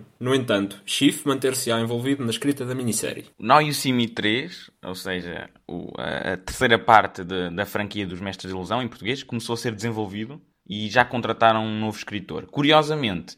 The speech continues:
Speaker 2: apenas dizem que terá espaço para conter as personagens originais, não confirmando o seu retorno.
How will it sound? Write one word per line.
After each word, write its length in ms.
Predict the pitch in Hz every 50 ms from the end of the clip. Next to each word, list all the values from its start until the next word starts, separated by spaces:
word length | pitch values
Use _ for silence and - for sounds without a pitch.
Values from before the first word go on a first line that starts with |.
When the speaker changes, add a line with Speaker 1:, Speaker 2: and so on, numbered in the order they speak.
| _ - _ -
Speaker 2:
apenas 420 | 110 - - 139 131 135 135 127
dizem 240 | 120 113 98 101 104
que 80 | 98 -
terá 160 | - 104 104
espaço 400 | 101 - - - 107 98 - - -
para 180 | - 127 120 120
conter 560 | - - 135 143 139 139 - 127 110 101 87
as 100 | 90 92
personagens 460 | - - - - 95 98 92 95 92
originais, 640 | 92 95 98 98 95 104 104 104 107 117 127 135 - - _ _ _ _ _ -
não 280 | 131 131 139 143 151
confirmando 560 | 147 147 147 143 - 160 143 127 107 101 98
o 40 | 98
seu 140 | 98 - 107
retorno. 400 | - - - - 90 82 - -